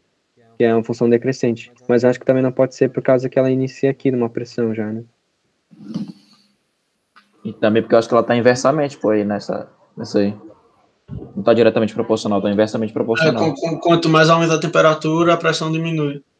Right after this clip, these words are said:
Speaker 1: Ah, é, pra ser aqui tem que ser um valor negativo, né? Pra ser decrescente.
Speaker 3: Uhum.
Speaker 1: E a, a pressão dividida pelo,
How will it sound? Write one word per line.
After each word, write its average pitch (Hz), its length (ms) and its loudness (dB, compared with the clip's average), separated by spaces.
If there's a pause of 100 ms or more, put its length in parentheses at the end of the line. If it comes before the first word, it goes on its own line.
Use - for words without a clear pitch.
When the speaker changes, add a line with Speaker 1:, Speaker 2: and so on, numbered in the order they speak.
(480)
Speaker 1:
Ah, 143 100 2
é, 147 120 4
pra 127 140 -2
ser 127 140 0
aqui 123 160 0
tem 127 160 -2
que - 80 -10
ser 135 120 -2
um 127 360 0
valor 117 480 4
negativo, 120 540 -2
né? 117 100 -8 (420)
Pra 123 100 -10
ser 117 120 -2
decrescente. 113 640 -2 (1800)
Speaker 3:
Uhum. 139 360 -4
Speaker 1:
E 110 60 4
a, 107 260 2 (100)
a 117 100 0
pressão 120 320 0
dividida 123 340 0
pelo, 120 400 4